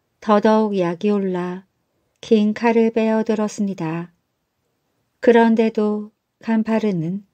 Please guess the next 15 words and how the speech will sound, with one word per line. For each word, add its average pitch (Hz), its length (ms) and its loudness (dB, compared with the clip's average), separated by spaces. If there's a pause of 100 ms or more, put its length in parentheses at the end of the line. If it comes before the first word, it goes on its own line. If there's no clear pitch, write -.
(580)
겁을 226 380 4
먹기는커녕 196 1200 -4 (640)
오히려 226 520 4
웃으며 180 800 -6 (180)
빈정거렸지요. 202 1200 -4 (1000)
"이제 220 320 4
저의 208 380 -2
피맛을 208 560 -6
볼 196 180 -4
차례입니까? 185 880 -6 (920)
그런데 208 420 0
전하, 190 460 -8 (460)
전하는 220 560 2
무고한 214 420 -2
백성들을 196 720 -4